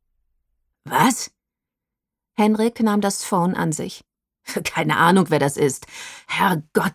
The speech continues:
denkst du im Ernst, ich würde mit Mia?“ Er schüttelte so verärgert den Kopf,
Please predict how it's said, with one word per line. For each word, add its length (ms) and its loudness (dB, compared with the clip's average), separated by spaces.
denkst 300 2
du 80 4
im 100 2
Ernst, 400 2
ich 140 -2
würde 220 2
mit 200 2
Mia?“ 560 6
Er 120 0
schüttelte 420 0
so 120 -4
verärgert 540 -2
den 180 -4
Kopf, 420 -6